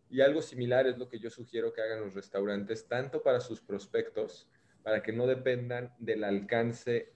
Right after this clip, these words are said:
orgánico o pagado que les dan los canales digitales, las redes sociales, sino, pues, de lo que ellos puedan lograr a través del alcance por un mensaje S M S, por un mensaje en WhatsApp,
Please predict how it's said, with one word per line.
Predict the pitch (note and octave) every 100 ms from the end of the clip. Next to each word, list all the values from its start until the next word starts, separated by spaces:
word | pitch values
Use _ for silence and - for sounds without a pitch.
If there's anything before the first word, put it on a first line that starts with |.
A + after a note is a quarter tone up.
| _
orgánico | G#2 G#2 G#2 B2 C#3 C3 B2+ A#2 - -
o | C#3 -
pagado | D#3+ A#2 A2+ A#2 G#2 G#2+ G#2+
que | G2
les | F#2 F#2
dan | G#2 A2 G2+
los | G#2+ -
canales | G#2 G#2+ G#2+
digitales, | G2 F#2+ - F2+ A#2
las | B2+ F#2
redes | G2 G2+
sociales, | G#2 - B2 C3+ G3+ - - - - -
sino, | - C#3 C3 B2+ C#3+ -
pues, | B2 A2+
de | G#2+
lo | G#2+ G#2
que | A#2
ellos | B2
puedan | - A#2 A#2
lograr | G#2+ G2+
a | A2+ A2+
través | G2+ G2+ G2+
del | A2
alcance | G2+ F2+ - G#2+ G2+ A2+ A2+ A2+ - _ _ _
por | A2+
un | A2+
mensaje | A#2+ A2+ B2 A2+ A#2+
S | A2 A#2+
M | A2 G2+
S, | B2 - A2+ A2
por | A2
un | G#2 G#2+
mensaje | G#2 A2 G#2 G2+
en |
WhatsApp, | G#2 G2+ - A2 A2+